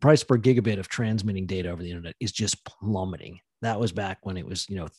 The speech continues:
thirty dollars a gigabyte. And it's just, you know, it's, it's, it's plummeted to,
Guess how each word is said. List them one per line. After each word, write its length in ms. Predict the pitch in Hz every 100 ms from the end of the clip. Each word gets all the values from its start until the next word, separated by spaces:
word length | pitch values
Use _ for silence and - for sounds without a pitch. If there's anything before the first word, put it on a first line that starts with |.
| -
thirty 300 | 135 113 104
dollars 400 | 90 90 87 85
a 20 |
gigabyte. 540 | 85 92 80 80 73 - -
And 180 | 113 98
it's 180 | 92 -
just, 360 | - 92 - _
you 120 | - 117
know, 160 | 80
it's, 200 | - - - _ _
it's, 220 | - - -
it's 160 | - -
plummeted 720 | - - 143 117 92 87 87
to, 260 | 101 85